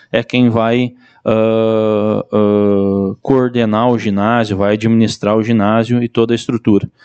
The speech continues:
Mas nós precisamos de pessoas competentes, né? O dinheiro, infelizmente, não é o mais importante nessa questão.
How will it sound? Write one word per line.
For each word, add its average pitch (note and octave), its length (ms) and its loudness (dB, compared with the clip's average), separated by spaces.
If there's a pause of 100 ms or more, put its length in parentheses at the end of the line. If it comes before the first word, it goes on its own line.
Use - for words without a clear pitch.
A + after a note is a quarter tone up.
(220)
Mas F#2 180 -2
nós G2 140 0
precisamos G#2 500 0
de A2+ 60 -2
pessoas A2+ 600 -2 (320)
competentes, B2+ 1120 -2
né? F#2+ 320 2
O F#2+ 160 -6
dinheiro, G#2 480 2
infelizmente, A2 600 -2
não B2 120 2
é A#2+ 60 2
o B2 60 0
mais B2 320 0
importante A#2 680 0
nessa A2 200 -2
questão. A2+ 460 -4